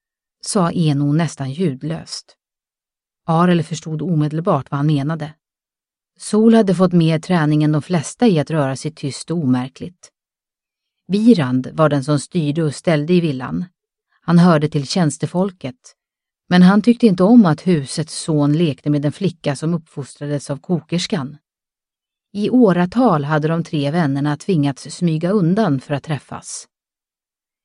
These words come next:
General Kiana hörde Enos viskning.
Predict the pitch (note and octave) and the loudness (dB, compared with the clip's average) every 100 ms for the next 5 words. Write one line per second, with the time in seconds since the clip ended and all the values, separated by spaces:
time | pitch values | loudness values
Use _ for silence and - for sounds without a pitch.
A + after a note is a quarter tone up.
0 | _ _ - F3 F3 F3+ F3 F3 F#3+ G3+ | _ _ 0 2 4 4 2 2 2 4
1 | A3 F#3 D3 F3 D3 D3+ F3 D3 C#3+ C#3+ | 2 2 2 2 0 0 0 0 0 -2
2 | - D#3 - E3+ E3 C3 | -4 -8 -8 -6 -6 -6